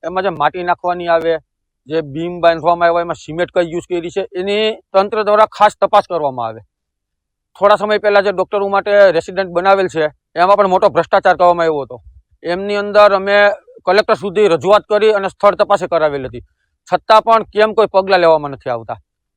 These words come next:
હાલની અંદર આ હોસ્પિટલ કોઈ સ્થળ ઉપર બદલાવવામાં આવે, જે નવી હોસ્પિટલનું બાંધકામ ચાલુ, અ, ચાલુ કરવામાં આવ્યું છે, એક તો ધીમી ગતિએ કામ ચાલુ છે,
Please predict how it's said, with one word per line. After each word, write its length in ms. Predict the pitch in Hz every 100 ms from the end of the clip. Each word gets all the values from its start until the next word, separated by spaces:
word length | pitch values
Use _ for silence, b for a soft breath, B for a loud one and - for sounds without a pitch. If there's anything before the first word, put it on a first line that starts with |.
| _
હાલની 300 | - 165 190
અંદર 220 | 196 196 190
આ 100 | 185
હોસ્પિટલ 680 | 170 - 185 190 180 185 - _ _ _ _ _ _ _
કોઈ 140 | - 180
સ્થળ 360 | - - 170
ઉપર 180 | 170 180
બદલાવવામાં 520 | 147 147 170 175 175
આવે, 200 | 175 175 196 - _ _ 123
જે 120 | 156
નવી 220 | 143 165
હોસ્પિટલનું 460 | 160 156 160 175 160
બાંધકામ 360 | 160 165 175
ચાલુ, 260 | 160 165 165 _ -
અ, 180 | 147
ચાલુ 280 | 135 151 175
કરવામાં 360 | 170 170 175 180
આવ્યું 160 | 196
છે, 120 | 147 147
એક 200 | - 165
તો 80 |
ધીમી 260 | 151 151 175
ગતિએ 240 | 175 185
કામ 220 | 170 180 190
ચાલુ 240 | 180 165
છે, 160 | 156